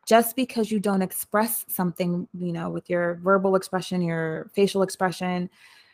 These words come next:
doesn't mean you didn't feel it. Right? And so instead of turning away and pretending like it didn't happen,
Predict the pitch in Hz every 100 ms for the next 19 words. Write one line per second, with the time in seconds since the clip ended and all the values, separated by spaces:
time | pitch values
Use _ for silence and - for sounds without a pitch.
0 | _ _ _ 165 220 240 247 214 220 214
1 | 202 202 _ 214 226 196 - - _ _
2 | _ _ _ _ _ _ _ _ _ _
3 | _ _ 190 190 202 220 _ _ _ _
4 | - 208 202 214 202 202 - - 262 240
5 | - - 220 226 220 202 208 220 214 196
6 | - 208 196 196 190 214 320 233 254